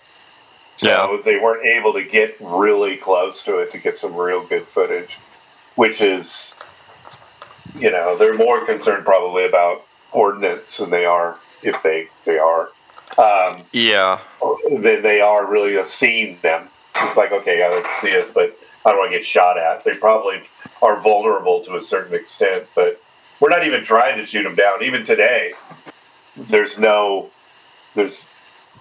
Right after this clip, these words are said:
Speaker 1: there's no command, no orders to shoot them on,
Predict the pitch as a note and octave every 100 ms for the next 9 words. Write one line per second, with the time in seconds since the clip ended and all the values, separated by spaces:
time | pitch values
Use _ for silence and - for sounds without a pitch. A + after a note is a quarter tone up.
0 | _ G#2+ F#2 - A2+ G2+ G2+ F#2 F2+ -
1 | F#2+ F2+ F#2 F#2+ F2+ - - _ _ _
2 | _ _ - - A2+ B2 A2+ A2+ G#2 G2
3 | - F#2+ - B2+ A#2 A2 F2+ F2 F2 -
4 | F#2+ F2